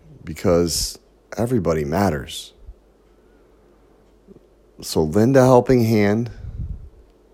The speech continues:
give if you can, whatever you can, because we're all in this together. It's definitely something different. Hopefully in a few months,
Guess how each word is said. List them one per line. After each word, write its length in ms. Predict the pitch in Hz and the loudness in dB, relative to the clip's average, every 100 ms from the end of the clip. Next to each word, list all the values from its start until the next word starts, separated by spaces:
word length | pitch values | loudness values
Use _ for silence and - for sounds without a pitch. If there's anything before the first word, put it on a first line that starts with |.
| _ _ _ _ _ _ _ _ _ _ - 78 | _ _ _ _ _ _ _ _ _ _ -18 -6
give 220 | 87 87 | -2 0
if 120 | 104 | -2
you 60 | 127 | -4
can, 880 | - 110 101 92 90 85 - - - - - - - - _ _ _ _ - | 0 2 4 2 0 -4 -6 -6 -8 -10 -16 -18 -20 -20 _ _ _ _ -10
whatever 440 | 82 90 90 73 | -2 2 2 0
you 140 | 65 60 | -6 -8
can, 440 | 58 50 50 - - - - - - _ _ _ _ _ - | -10 -10 -12 -16 -14 -12 -12 -16 -20 _ _ _ _ _ -14
because 200 | 98 95 | -8 0
we're 160 | 139 | 6
all 200 | 160 131 | 8 8
in 80 | 110 | 6
this 200 | 95 - | 2 -2
together. 540 | 76 69 76 64 - - - - - - _ _ _ _ 117 | -4 -2 -4 -4 -10 -14 -18 -18 -20 -20 _ _ _ _ -6
It's 160 | - | -4
definitely 460 | - 131 123 113 98 | 2 4 4 0 0
something 440 | - 87 85 82 | -2 -4 -4 -8
different. 440 | 73 80 101 98 - - _ _ _ _ _ _ _ _ _ _ _ _ | -6 -6 -4 -8 -8 -20 _ _ _ _ _ _ _ _ _ _ _ _
Hopefully 420 | 113 131 - 110 | -2 -2 2 2
in 80 | 95 | 2
a 80 | 78 | -2
few 220 | - 90 | -4 -2
months, 580 | 87 113 120 - - | 0 0 0 -4 -8